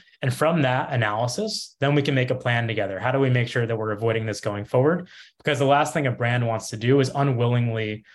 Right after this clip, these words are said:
support a candidate, even if it's an implicit or explicit endorsement.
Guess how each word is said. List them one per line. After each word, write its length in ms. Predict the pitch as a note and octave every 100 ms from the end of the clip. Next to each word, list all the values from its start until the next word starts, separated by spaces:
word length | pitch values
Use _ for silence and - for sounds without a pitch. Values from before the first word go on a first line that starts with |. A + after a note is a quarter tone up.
| -
support 640 | - B2+ C#3 C3+ C#3+ - _
a 80 | -
candidate, 680 | B2 A#2 A#2+ C#3 F#3+ A3 - _ -
even 260 | C#3+ D3+ D3+
if 100 | C3+
it's 160 | B2+
an 120 | B2+ C3+
implicit 600 | C#3+ B2+ - C3 D3+ C#3+
or 140 | C3+
explicit 540 | A#2 A#2 - C3 B2+ B2
endorsement. 600 | A2+ A2+ B2 E3 F#3+